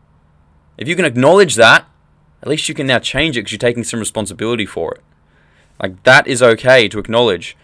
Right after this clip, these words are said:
but that constant comparison of where they are to where you are is just going to eat you up on the inside,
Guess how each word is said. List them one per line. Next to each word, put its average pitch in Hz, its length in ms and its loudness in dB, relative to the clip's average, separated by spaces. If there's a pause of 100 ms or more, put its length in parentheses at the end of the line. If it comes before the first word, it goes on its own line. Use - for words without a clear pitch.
(160)
but 107 80 -6
that 104 140 2
constant 123 380 -8
comparison 110 560 -2
of 95 100 -10
where 101 160 -2
they 104 220 2
are 104 100 4
to 101 80 -4
where 98 100 -2
you 104 240 -4
are 92 220 0 (1200)
is 98 340 -10 (840)
just 101 260 -8
going 107 200 -2
to 104 140 -14
eat 104 280 -10
you 104 120 -4
up 92 240 0
on 95 180 -6
the 92 180 -14
inside, 90 580 -6